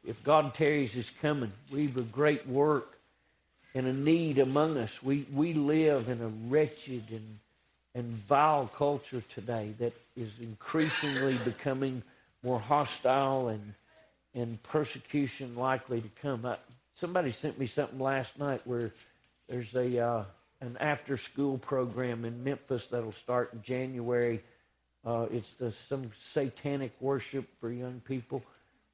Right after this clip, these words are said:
Uh, it, it's in your face and it's everywhere. Uh, it's not a game. This is a battle that is going on between good and evil. And there are costs to it,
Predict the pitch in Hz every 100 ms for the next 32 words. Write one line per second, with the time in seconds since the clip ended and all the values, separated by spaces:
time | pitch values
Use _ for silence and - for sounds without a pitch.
0 | _ 120 123 147 156 - 175 - 175 165
1 | 139 113 147 135 135 113 - - _ _
2 | - 127 120 - 135 117 127 123 123 127
3 | 120 101 - _ _ _ _ _ - 127
4 | 123 120 - _ _ _ _ _ _ _
5 | _ _ _ _ - 147 - 180 180 165
6 | 156 170 143 98 92 _ _ _ _ _
7 | _ _ _ _ - 131 160 139 139 127
8 | - _ _ 143 151 160 139 117 123 120
9 | 104 135 139 131 131 139 131 117 - 127
10 | 120 113 110 147 156 156 123 113 107 _
11 | 139 143 127 98 107 _ _ _ _ _
12 | _ _ 117 113 123 127 131 117 - 147
13 | 147 131 - - _ _ - 127 107